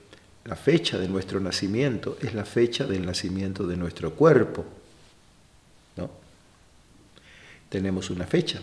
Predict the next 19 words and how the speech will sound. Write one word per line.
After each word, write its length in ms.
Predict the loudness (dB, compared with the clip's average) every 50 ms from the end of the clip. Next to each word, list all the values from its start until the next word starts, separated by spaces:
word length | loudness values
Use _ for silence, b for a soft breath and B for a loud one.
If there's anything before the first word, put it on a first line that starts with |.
| -8 -8
para 160 | -6 -4 -2
el 140 | -2 -2 0
día 180 | 0 0 0
en 80 | 0 -2
la 100 | -4 -4
cual 420 | -4 -4 -4 -2 -2 -2 -2 -4
nuestro 360 | -4 -6 -8 -8 -8 -8 -8 -4
cuerpo 480 | 0 2 4 4 4 2 -2 -6 -10 -12 -14 -6
se 180 | -4 -2 -2
manifestó 840 | -2 -2 -4 -6 -4 -4 -6 -6 -2 0 2 2 2 0 -4 B B B B B B B B B B _
en 140 | -6 -2 -2
este 260 | -2 -4 -4 -4 -2
mundo 340 | -2 -2 -2 -4 -4 -4 -4
de 140 | -4 -2 -2
nombres 400 | -2 -4 -4 -4 -6 -6 -8 -8
y 60 | -10
formas. 560 | -2 2 4 4 4 2 -2 -4 -8 -10 B B B B B B B B B B
Sin 220 | -6 -4 -4 -2
embargo, 720 | -2 2 6 6 8 8 8 6 4 2 0 -4 -12 -16